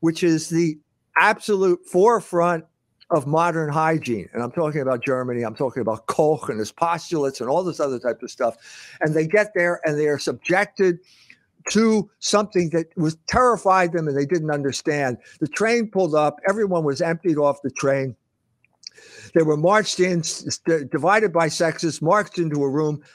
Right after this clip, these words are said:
they're stripped of their clothes, subjected to a shower. They had never seen a shower before in their lives. Their clothes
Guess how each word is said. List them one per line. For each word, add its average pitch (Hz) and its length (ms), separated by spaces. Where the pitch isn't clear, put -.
they're 139 100
stripped 269 380
of 240 80
their 180 140
clothes, 151 560
subjected 208 640
to 175 140
a 160 40
shower. 185 500
They 170 120
had 165 240
never 226 340
seen 185 500
a 143 60
shower 165 520
before 139 560
in 127 140
their 123 180
lives. 165 580
Their 165 120
clothes 190 520